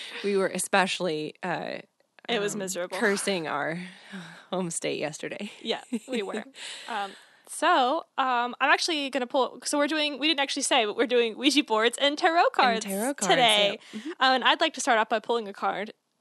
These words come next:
Speaker 2: to, um, just kinda set us off, right?
Speaker 1: Yes, please do.
Speaker 2: So this card I'm going to pull is the, and I might not know what it is. Aw, it's the Six of Cups. It's a good one. Um,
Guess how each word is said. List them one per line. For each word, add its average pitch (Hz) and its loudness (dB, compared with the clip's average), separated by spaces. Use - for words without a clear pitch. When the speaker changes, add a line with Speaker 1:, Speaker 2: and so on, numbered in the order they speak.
Speaker 2:
to, 220 -6
um, 202 -8
just - -6
kinda 247 -10
set 254 -4
us 269 -6
off, 226 0
right? 226 -2
Speaker 1:
Yes, 247 2
please 254 0
do. 185 2
Speaker 2:
So 226 2
this 220 -10
card 240 -4
I'm 196 -14
going 208 -10
to 208 -14
pull 240 -4
is 214 -6
the, 226 -10
and 214 -2
I 214 2
might 220 -2
not 185 -8
know 185 -6
what 180 -6
it 190 -8
is. 190 -8
Aw, 269 6
it's - -8
the 349 -2
Six - 0
of 381 0
Cups. 302 4
It's - -10
a 262 -6
good 208 -4
one. 196 -4
Um, 214 2